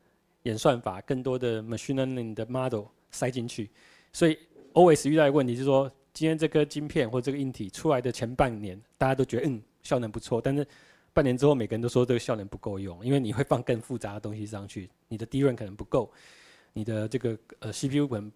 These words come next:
可能，可能跑不开动这样子。所以 computing 上面我们看到就是说，很多的这个 critical 的 operation，就是运算值没，没有办法被优化，因为运算只会持续不停的迭代。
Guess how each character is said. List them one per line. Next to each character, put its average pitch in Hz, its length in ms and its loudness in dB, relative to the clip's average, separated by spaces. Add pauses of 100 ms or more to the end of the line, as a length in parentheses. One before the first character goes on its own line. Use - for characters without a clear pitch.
(140)
可 - 140 -10
能， 107 160 -10 (320)
可 113 120 -8
能 107 120 -6
跑 117 180 -2
不 - 100 -6
开 123 240 -2
动 104 320 -4
这 - 80 -18
样 101 160 -14
子。 - 120 -20 (480)
所 170 120 6
以 135 80 2 (460)
computing 165 360 2
上 175 140 2
面 175 80 0
我 139 60 2
们 120 80 -4
看 151 160 -4
到 139 100 2
就 135 100 -2
是 131 40 -2
说， 131 220 4
很 113 260 -8
多 147 180 8
的 139 140 4
这 135 100 -2
个 117 440 -2 (200)
critical 160 400 2
的 131 120 -2
operation， 117 640 -4 (100)
就 123 100 -8
是 123 300 -4
运 139 140 0
算 123 200 0
值 95 200 -14
没， 107 280 -6 (120)
没 143 140 -2
有 147 80 2
办 123 220 -4
法 98 140 -8
被 110 320 -2
优 101 220 -8
化， 92 340 -10
因 131 100 -6
为 135 160 -2 (380)
运 151 100 -2
算 139 160 0
只 117 140 -8
会 127 100 2
持 - 240 -8
续 120 220 -6
不 - 100 -6
停 123 140 -4
的 107 100 -6
迭 101 220 -12
代。 117 240 -8